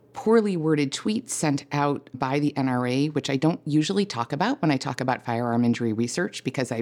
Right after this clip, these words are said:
don't want to get into politics and I do my research separately. But they sent out a tweet telling self-important doctors to stay in their lane, that gun violence was not a health problem.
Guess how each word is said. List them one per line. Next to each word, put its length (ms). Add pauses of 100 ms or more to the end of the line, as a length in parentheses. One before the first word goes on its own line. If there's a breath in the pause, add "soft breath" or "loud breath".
don't 160
want 120
to 20
get 160
into 160
politics 680
and 380
I 140
do 140
my 120
research 440
separately. 560 (380 loud breath)
But 240
they 180
sent 220
out 100
a 60
tweet 320
telling 340
self-important 720
doctors 480
to 140
stay 200
in 120
their 120
lane, 380 (320 loud breath)
that 160
gun 180
violence 440
was 120
not 140
a 40
health 280
problem. 460